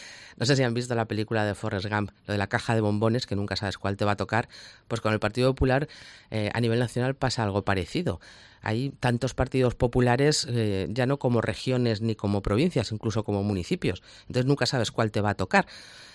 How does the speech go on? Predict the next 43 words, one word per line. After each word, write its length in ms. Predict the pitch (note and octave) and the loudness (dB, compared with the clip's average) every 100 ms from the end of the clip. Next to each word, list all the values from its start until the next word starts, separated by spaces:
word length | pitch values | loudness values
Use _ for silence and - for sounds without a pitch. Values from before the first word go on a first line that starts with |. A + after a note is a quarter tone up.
| - | -12
A 60 | - | -8
nosotros, 440 | - A#2+ A#2+ A#2+ | -4 -2 2 2
eh, 300 | B2 A2+ A2 - | 2 0 0 0
a 100 | B2+ | 0
nivel 220 | B2 B2 | 2 2
autonómico, 480 | A#2+ B2 C#3+ C#3+ A2+ | 2 0 0 2 0
oye, 160 | A#2+ | 0
nos 100 | F#2 | -4
ha 60 | G#2+ | -8
tocado 180 | A2+ A2+ | -4 -2
un 60 | |
Partido 340 | A2 G#2+ A#2 A2+ | -2 -2 0 0
Popular 380 | A2+ A#2 B2 - - - - | 0 0 0 -2 -20 -20 -16
con 140 | - A2 | -2 -2
el 80 | G#2 | 0
que 180 | G#2 - | -2 -2
somos 440 | - D#3 B2+ G2+ | -2 2 4 2
capaces 480 | - A2+ A2+ A#2+ G#2 | -2 -2 -2 -2 -2
de 120 | A2+ | -2
llegar 280 | A2 A2 A#2 | -2 0 -2
a 40 | |
acuerdos 480 | A#2+ C3+ C#3 E3 F3+ - - - - | 0 0 2 2 0 -8 -20 -20 -10
y, 580 | - B2 A2+ G#2 G2+ - - - - | -2 0 0 -2 -4 -8 -12 -20 -8
y 100 | C3 | -2
somos 320 | - B2+ B2+ | 0 2 0
capaces 460 | - B2 B2 C#3 B2+ | -2 -2 0 0 0
de 100 | B2+ | -2
poner 420 | - B2 C3+ - _ _ | 0 2 2 0 _ _
como 220 | - G#2 G2+ | -6 -2 -2
objetivo 560 | - G2+ C3 B2 F2+ - - - - _ | -4 -4 2 2 2 -4 -20 -20 -20 _
el, 260 | G2+ G2 - | -10 -8 -4
el 120 | B2 | 0
bienestar 460 | B2+ A#2 - C#3 B2+ | 2 2 4 4 4
de 80 | B2 | 2
los 160 | B2 | 2
valencianos 560 | B2+ B2+ - C#3+ E3+ - | 2 0 0 0 2 0
y 80 | C#3 | 2
mientras 380 | C3 B2 A#2 C3+ | 2 2 2 2
eso 180 | C3+ | 0
suceda, 400 | C3 C#3 D3 D#3 | 2 0 0 -2
bueno, 240 | F3 C2+ - | -2 -6 -8
pues, 220 | - - | -8 -4
eh, 280 | G#2+ G2+ | -2 -2